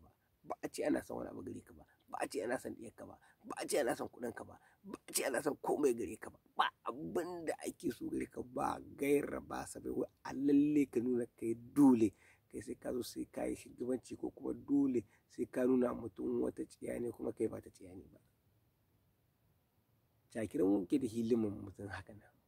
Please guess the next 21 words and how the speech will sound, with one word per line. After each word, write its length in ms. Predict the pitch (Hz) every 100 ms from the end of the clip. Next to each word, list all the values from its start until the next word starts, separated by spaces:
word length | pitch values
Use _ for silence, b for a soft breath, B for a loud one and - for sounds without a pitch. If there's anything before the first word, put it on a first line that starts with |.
| _ _ _ _ _ -
Amma 200 | - 147
mun 120 | 170
tabbatar 360 | 170 165 151 156
ba 160 | 123
gaskiya 360 | 123 127 - -
ne 100 | - -
ba. 80 | - - - - - - 719 740 - 719 719 640 605 _ _ _ _ _ _ _ -
Bani 360 | 123 131 131
Adam 220 | 135 120 -
insani 360 | - - 127 123
ma 120 | 120
ka 120 | 117
zo 140 | 117 120
kawai 200 | 120 110
ka 80 | 104
takura 400 | 117 117 113 110
mutum 260 | 107 113
ba 120 | 110
gaira 180 | 113 113
ba 120 | -
sabai. 180 | - 110